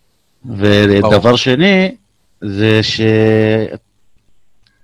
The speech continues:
Speaker 1: יוסי אבוקסיס לפעמים במשחקי נוקאוט, נגיד כמו המשחק מול מכבי חיפה,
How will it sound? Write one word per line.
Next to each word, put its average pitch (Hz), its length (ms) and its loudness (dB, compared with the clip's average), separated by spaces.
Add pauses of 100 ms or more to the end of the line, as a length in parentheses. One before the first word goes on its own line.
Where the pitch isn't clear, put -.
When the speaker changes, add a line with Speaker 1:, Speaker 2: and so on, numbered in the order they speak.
(120)
Speaker 1:
יוסי 160 280 0
אבוקסיס 147 520 -4
לפעמים 117 360 -4
במשחקי 135 540 -4
נוקאוט, 139 600 -4 (260)
נגיד 107 240 -4
כמו 127 260 0
המשחק 123 440 -4
מול 123 140 -6
מכבי 113 360 -4
חיפה, 135 520 0